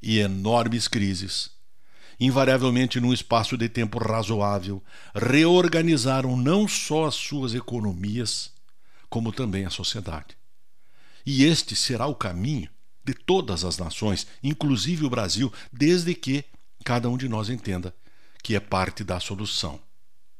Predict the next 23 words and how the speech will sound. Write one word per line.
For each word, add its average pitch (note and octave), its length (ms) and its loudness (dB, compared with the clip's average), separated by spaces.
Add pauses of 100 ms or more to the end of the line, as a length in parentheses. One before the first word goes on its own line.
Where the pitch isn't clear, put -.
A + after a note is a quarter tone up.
(280)
Meus G2 160 -2
amigos, A2 500 -2 (680)
ao G2+ 120 -4
tempo C3 280 -2
em C3+ 40 0
que C3 100 -2
lhes B2+ 160 0
desejo G#2+ 380 0
um G#2 80 0
excelente G2+ 380 -2
final G#2+ 240 -2
de - 80 -4
semana, F#2+ 480 -2 (560)
afirmo B2+ 460 0
que B2 120 -6
pensar A#2+ 520 -2
positivo F#2+ 840 -4 (340)
gera G#2 500 2
movimento G#2+ 800 2
e C#3 140 -4
alento. G2 560 -2 (680)
O A#2+ 100 -2
contrário, G#2+ 800 0